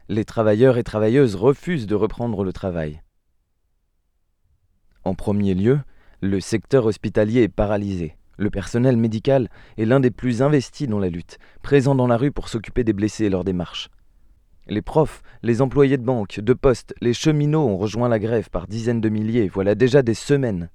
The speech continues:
Le pays fonctionne au ralenti, même si la junte tente d'obliger les gens à reprendre le travail. Jeudi quinze avril,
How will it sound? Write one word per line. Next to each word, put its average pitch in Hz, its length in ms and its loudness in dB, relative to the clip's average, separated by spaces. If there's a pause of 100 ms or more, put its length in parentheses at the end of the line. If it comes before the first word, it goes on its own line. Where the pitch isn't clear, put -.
(240)
Le 92 160 -8
pays 113 400 -2 (380)
fonctionne 110 400 -4
au 107 40 -2
ralenti, 101 540 -4 (520)
même 117 180 -2
si - 160 -6
la 123 140 8
junte 135 340 0
tente 127 240 -2
d'obliger 104 420 -2
les 107 140 0
gens 117 260 -2 (280)
à 95 80 -2
reprendre 101 480 -2
le 95 80 -2
travail. 90 440 -6 (760)
Jeudi 104 280 -4
quinze 120 240 0
avril, 110 460 0